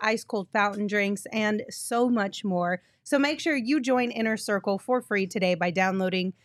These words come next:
the Circle K app. Terms and conditions apply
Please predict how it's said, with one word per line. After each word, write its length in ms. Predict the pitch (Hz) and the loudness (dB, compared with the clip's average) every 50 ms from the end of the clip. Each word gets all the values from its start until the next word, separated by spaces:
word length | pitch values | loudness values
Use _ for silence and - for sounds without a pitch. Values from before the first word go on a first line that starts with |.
| _ _ _ | _ _ _
the 120 | - 269 285 | -2 -2 -2
Circle 440 | - - 247 220 208 - 208 202 | 0 0 -2 -2 0 0 -2 -2
K 320 | 190 - - 208 185 185 185 | -2 -6 -4 -2 0 0 0
app. 280 | 185 - 170 170 - | 0 -2 -2 -4 -4
Terms 300 | - - 247 240 247 226 - | 0 0 2 2 0 -2 -2
and 240 | 226 240 240 247 240 | -2 0 0 0 0
conditions 420 | 254 240 214 208 - - 202 175 | 0 2 2 0 0 -2 -4 -4
apply 460 | 196 - _ 226 202 202 196 202 208 | -4 -4 _ 2 2 4 4 2 0